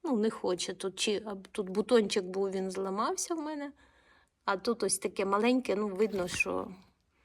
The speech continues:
вона не продовжує зараз, е, цвітіння, тому, можливо,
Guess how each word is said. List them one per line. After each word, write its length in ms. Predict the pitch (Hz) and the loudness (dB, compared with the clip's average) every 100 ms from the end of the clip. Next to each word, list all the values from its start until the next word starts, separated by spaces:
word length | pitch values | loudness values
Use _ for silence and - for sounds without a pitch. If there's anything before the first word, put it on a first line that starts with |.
| _ _ - | _ _ -8
вона 380 | 190 202 185 | -4 -2 -2
не 200 | 185 196 | -2 -4
продовжує 800 | 190 - 226 226 196 185 180 175 | -4 0 4 6 6 2 -2 -2
зараз, 600 | 175 175 175 175 - - 208 | -2 -2 -2 -4 -6 -10 -8
е, 300 | 185 175 185 - _ - - - - - - - - - - | -8 -8 -10 -14 _ -20 -20 -20 -20 -20 -20 -20 -20 -20 -6
цвітіння, 640 | - 208 196 - 190 190 185 | 0 2 2 2 0 0 0
тому, 320 | 214 220 247 | 2 4 6
можливо, 600 | 214 190 202 226 208 | 4 2 2 2 2